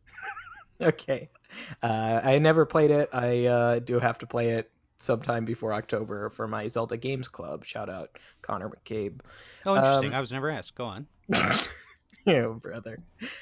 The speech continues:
Speaker 1: Uh, games is good for me. This morning, I beat Spider-Man Remastered on the P S five, which is very neat.
Speaker 2: Yeah,
Speaker 1: I,
Speaker 2: cool.
Speaker 1: I beat the last mission and got a hundred percent at the same time.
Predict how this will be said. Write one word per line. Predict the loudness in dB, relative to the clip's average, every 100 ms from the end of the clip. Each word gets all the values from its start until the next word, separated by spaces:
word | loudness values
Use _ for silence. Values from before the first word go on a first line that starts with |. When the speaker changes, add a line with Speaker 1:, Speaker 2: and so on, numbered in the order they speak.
| 4
Speaker 1:
Uh, | 8 10 10 8 6 2 _ _ _ -14 2
games | 6 6 4
is | 0 6
good | 6 6
for | 4
me. | 4 4 4
This | 4 2 2 -6 -12
morning, | 0 4 6 6 2 0
I | -4 -2 -4
beat | -2 -2 -4 -6 -10
Spider-Man | -6 -2 0 0 0 0
Remastered | 0 0 -2 -4 -6 -2 -2 -2
on | -2 -4
the | -6
P | -4 -4
S | -4 -6
five, | -10 -4 -4 -4 -12
which | -16 -14
is | -14
very | -8 -6
neat. | -4 -2 -2 -4 -10 -16 -18 -14
Speaker 2:
Yeah, | 0
Speaker 1:
I, | 6 6
Speaker 2:
cool. | 4 -2 _ _ _ _ _
Speaker 1:
I | -4
beat | 0 2
the | 4
last | 6 6 4
mission | 0 0
and | 2 2 4
got | 4
a | 4
hundred | 2 -2 -4
percent | -4 -2 -4
at | -4 -6
the | -6
same | -4 -6 -6
time. | -8 -6 -6 -8 -10 -12